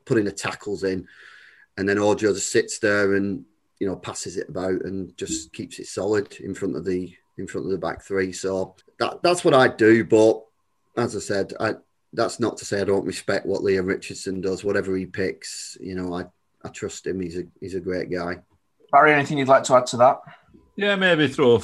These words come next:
Speaker 3: fellow Asgard into the mix, you know, give him a start. Like I say, I, I thought he, I thought he did very well when he came on, on, uh, Tuesday night. He was a bright spark for us. There was a lovely turn in midfield at one point where he took two of their players out.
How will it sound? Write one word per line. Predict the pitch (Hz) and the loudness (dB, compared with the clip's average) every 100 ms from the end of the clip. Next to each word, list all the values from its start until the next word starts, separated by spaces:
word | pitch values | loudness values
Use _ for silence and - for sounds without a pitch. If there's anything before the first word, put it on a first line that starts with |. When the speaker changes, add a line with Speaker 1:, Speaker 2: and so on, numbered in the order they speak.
| - - | -2 -8
Speaker 3:
fellow | 110 101 98 95 | -2 0 2 2
Asgard | 104 - 107 104 | 2 0 0 0
into | 101 104 | -4 -2
the | 104 | -2
mix, | 107 113 - - | -2 -6 -8 -2
you | 113 | 0
know, | 104 101 | 2 0
give | 101 117 104 | 0 -2 -2
him | 104 | -2
a | |
start. | 95 - 110 113 - _ _ _ _ _ _ | -4 -2 0 -2 -4 _ _ _ _ _ _
Like | - - | -8 -8
I | |
say, | - 120 | -2 0
I, | 110 110 107 | 2 2 0
I | |
thought | - 127 104 | 0 0 2
he, | 120 113 104 _ _ _ _ _ _ _ - - | 0 -2 -4 _ _ _ _ _ _ _ -8 -6
I | |
thought | - 123 - | -6 -6 -2
he | 101 | 0
did | 110 | 0
very | 104 107 107 | 2 2 4
well | 107 113 | 4 4
when | 107 | 2
he | 104 | -2
came | - 110 104 | 0 0 2
on, | 104 107 - _ _ | 0 -2 -6 _ _
on, | - 104 104 104 101 101 | -6 -2 -2 -2 -4 -2
uh, | 101 101 - | -2 -2 -6
Tuesday | - 110 - 104 | -6 -4 -2 -2
night. | 101 113 113 - _ _ _ _ _ _ | 0 0 -2 -8 _ _ _ _ _ _
He | 110 | 0
was | 101 95 117 | 0 0 -2
a | |
bright | 90 110 101 | 2 2 2
spark | - 110 104 87 | 0 2 2 2
for | 104 | -2
us. | 104 95 | -2 -2
There | |
was | 92 92 | -2 0
a | |
lovely | 104 107 104 | 0 0 -2
turn | - 113 107 101 | 0 2 4 2
in | 101 | 0
midfield | 101 - 107 107 98 90 - | -2 -2 -2 0 -2 -6 -8
at | - | -4
one | 104 104 | -2 -2
point | 110 110 | -2 -2
where | 104 | -2
he | 95 | -2
took | - - | -4 -4
two | - 120 | -2 0
of | 104 | 2
their | 101 | 0
players | - 110 104 87 | 0 0 2 2
out. | 107 | 2